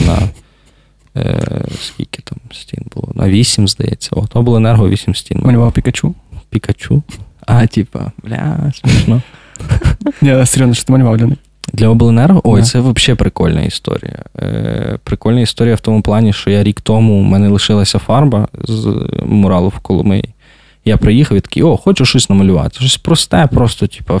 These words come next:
Speaker 1: всі щось там малюють, я теж хочу намалювати.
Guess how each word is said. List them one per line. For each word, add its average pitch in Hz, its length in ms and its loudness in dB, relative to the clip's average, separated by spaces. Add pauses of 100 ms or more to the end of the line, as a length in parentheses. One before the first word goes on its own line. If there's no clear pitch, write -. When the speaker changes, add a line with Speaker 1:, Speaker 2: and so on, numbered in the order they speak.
Speaker 1:
всі - 200 -2
щось - 180 -4
там 113 140 0
малюють, 123 420 4
я 175 60 2
теж 95 220 0
хочу - 300 -2
намалювати. - 520 -2